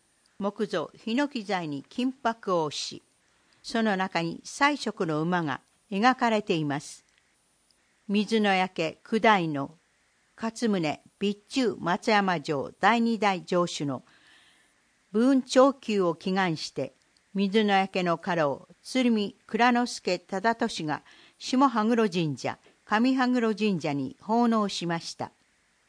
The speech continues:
絵馬は縦九十八センチメートル、横百三十センチメートル。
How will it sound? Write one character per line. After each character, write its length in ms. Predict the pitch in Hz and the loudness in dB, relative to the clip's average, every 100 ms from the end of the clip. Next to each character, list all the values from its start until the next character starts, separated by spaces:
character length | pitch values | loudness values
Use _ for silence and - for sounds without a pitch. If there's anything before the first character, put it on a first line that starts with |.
| _ _ _ _ _ _ 214 | _ _ _ _ _ _ 0
絵 100 | 220 | 4
馬 200 | 214 170 | 6 4
は 220 | 139 - - | 0 -6 -4
縦 380 | 202 - 202 - | -2 0 -2 -6
九 240 | - 262 269 | -4 0 0
十 240 | 233 196 | 2 0
八 160 | 180 190 | 0 -4
セ 280 | - 254 262 | 0 2 2
ン 60 | |
チ 220 | 240 226 | 0 -2
メ 160 | 202 160 | 0 0
ー 40 | |
ト 200 | 143 147 | -2 -6
ル、 180 | 131 127 _ _ _ _ | -8 -10 _ _ _ _
横 480 | 196 202 202 156 - _ _ | 0 0 2 -4 -4 _ _
百 260 | 226 226 - | -4 -4 -4
三 360 | - 247 262 | 2 4 4
十 140 | 240 254 | 0 -4
セ 260 | - 233 | 0 0
ン 60 | 226 | 0
チ 200 | - 202 | 0 0
メ 160 | 190 | 0
ー 40 | 156 | -2
ト 220 | - 131 | -4 -6
ル。 180 | 120 | -6